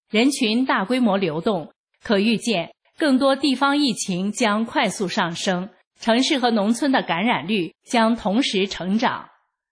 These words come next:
世界卫生组织突发卫生事件规划主任麦克瑞安十二月十四日在记者会上表示，早在中共政府决定放弃严格的清零政策之前，中国的新冠病毒感染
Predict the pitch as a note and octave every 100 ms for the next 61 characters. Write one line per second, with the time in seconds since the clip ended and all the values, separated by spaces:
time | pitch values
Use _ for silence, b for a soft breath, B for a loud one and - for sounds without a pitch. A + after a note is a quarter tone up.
0 | _ - D4 C4+ C4 B3+ C4+ C4 A3 F3
1 | G3 G3+ C#4 C4+ C4 B3+ C#4+ A#3 C4+ C4+
2 | A3+ B3 G#3 F#3+ C#4 C#4 C4+ C4+ F3+ F#3
3 | D#3 A3 F#3+ - B3+ A3 F3 B3 G3 -
4 | G#3 - G3+ G3 A3 _ _ - C#4 B3+
5 | A#3+ G#3+ - G#3+ C#4+ B3 G3+ F#3 G#3 G3
6 | A3+ A#3+ F3+ A3+ G#3+ F#3 F3+ D#3 C3 -
7 | F#3 D#3 _ _ _ _ - A#3+ B3+ A#3+
8 | D4+ D4+ C4+ C#4+ A3+ - F#3+ F#3+ G#3+ A#3+
9 | G#3 C4 G3+ - A#3 F#3 F3 A#3+ F#3 G3
10 | F#3 - C4+ B3+ G#3 D4 B3 G3 A#3 E3
11 | A#3 A#3 - F#3 D#3+ F#3+ - _ _ D#4+
12 | D#4+ C4+ G3 G#3+ G3 C4+ C4 B3 C4 D4
13 | G#3+ A3 G#3+ E3 A3 E3+ C3+